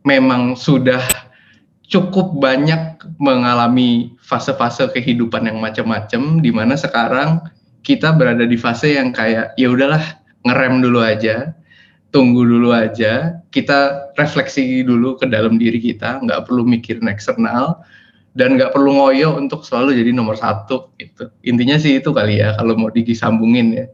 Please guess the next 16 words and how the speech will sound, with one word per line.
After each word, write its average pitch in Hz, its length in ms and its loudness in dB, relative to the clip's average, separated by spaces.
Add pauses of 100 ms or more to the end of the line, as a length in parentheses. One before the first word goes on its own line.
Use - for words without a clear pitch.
(160)
Dimana 113 280 2
tadi 143 220 0
gue 147 160 2
baru, 117 540 0
akhirnya 127 340 2
gue 151 240 2
sadar 127 440 0
bahwa 117 360 -2 (320)
si - 160 -6
Maul 113 500 0
dari 107 420 0 (260)
zaman 104 640 0
awalnya 110 680 2
dia 110 300 -4
sebegitu 117 720 -2
ambisinya, 117 880 0